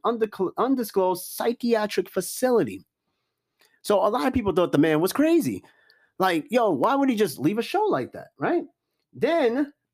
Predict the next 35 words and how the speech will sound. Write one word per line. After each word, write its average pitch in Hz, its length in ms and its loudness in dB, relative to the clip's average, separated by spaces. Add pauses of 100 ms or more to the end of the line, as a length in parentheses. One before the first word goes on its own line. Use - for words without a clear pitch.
as 160 160 0
the 151 80 -4
timeline 151 560 2
goes 131 300 0
on, 147 220 0
it 151 60 0
says 156 260 0
May 143 160 2
fourteenth 156 580 -2
that 175 360 0
the 170 80 0
Time 214 260 0
magazine 202 340 0
announced 180 260 0
that 160 120 0
one 175 160 0
of 214 100 0
their 190 120 2
reporters 170 600 0 (340)
had 160 220 0
interviewed 202 340 2
Chappelle 143 380 0
in 127 60 -4
South 120 280 -2
Africa 135 400 -2
and 147 140 0
that 143 120 0
no 175 200 2
psych-, 202 480 0
psychiatric 190 580 0
treatments 156 560 0
were 143 140 -2
occurring 185 480 0
or 170 120 0
necessary. 156 720 -4